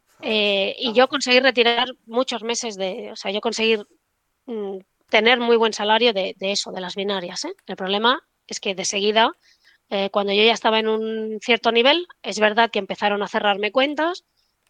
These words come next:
Speaker 1: y poco
Speaker 2: Mm.
Speaker 1: después se cerraron, ¿vale? A nivel europeo, busqué todas las, eh, opciones para estar en Estados Unidos, pero también estaban prohibidas, en Sudam-, bueno, en Andorra, eh, no lo conseguí,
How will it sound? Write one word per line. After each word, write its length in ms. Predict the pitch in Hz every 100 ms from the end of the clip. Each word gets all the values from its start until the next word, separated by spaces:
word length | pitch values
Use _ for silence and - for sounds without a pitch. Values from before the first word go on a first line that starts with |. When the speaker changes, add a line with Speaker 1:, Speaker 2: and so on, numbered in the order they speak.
| -
Speaker 1:
y 140 | 262
poco 260 | - 240 247
Speaker 2:
Mm. 40 |
Speaker 1:
después 320 | 220 - 240 240
se 120 | 202
cerraron, 560 | 202 185 180 175 190 _
¿vale? 240 | 196 190 240
A 80 |
nivel 260 | 202 185 202
europeo, 500 | 202 214 202 294 381 - - _ _ _ _ _
busqué 500 | 226 233 226 - 294
todas 260 | 302 285 262
las, 260 | 226 - -
eh, 140 | 311 226
opciones 640 | 240 - 254 254 233 -
para 500 | 226 208 208 208 202 - - _ _
estar 320 | - 220 240 226
en 60 |
Estados 380 | 240 - 240 -
Unidos, 240 | 240 254 262
pero 100 | 220
también 100 | 226
estaban 220 | 247 240
prohibidas, 520 | 226 202 226 202 185
en 120 | 202
Sudam-, 280 | 196 214 220
bueno, 240 | 247 220
en 180 | 208 208 202
Andorra, 680 | 214 220 247 240 214 202
eh, 120 | 220 233
no 120 | 233
lo 120 | 247
conseguí, 720 | 247 226 220 208 240 214 202